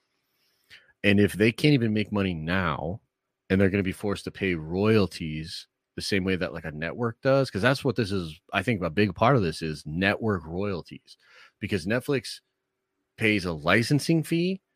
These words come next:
and then the company that holds the rights, like Warner Brothers or whatever, produces the, the stuff, they pay royalties based off of the licensing fee. So it's, like, way less money. That's why you're seeing all these actors, like,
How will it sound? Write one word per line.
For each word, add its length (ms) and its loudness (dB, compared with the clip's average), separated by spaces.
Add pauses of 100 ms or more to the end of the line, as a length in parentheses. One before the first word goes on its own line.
(520)
and 160 4
then 460 0
the 140 -2
company 360 -2
that 140 0
holds 240 -4
the 100 -6
rights, 260 -2
like 200 -4
Warner 180 0
Brothers 320 -2
or 40 -6
whatever, 240 -2
produces 640 -2
the, 160 -4 (120)
the 120 -4
stuff, 320 2 (380)
they 340 4
pay 400 0
royalties 640 -2
based 340 -2
off 160 -4
of 160 -10
the 120 -8
licensing 720 0
fee. 260 -14 (220)
So 120 -6
it's, 100 -2
like, 140 -2
way 500 4
less 320 -2
money. 200 -2
That's 200 -2
why 80 6
you're 100 6
seeing 200 0
all 140 4
these 140 2
actors, 360 2
like, 200 2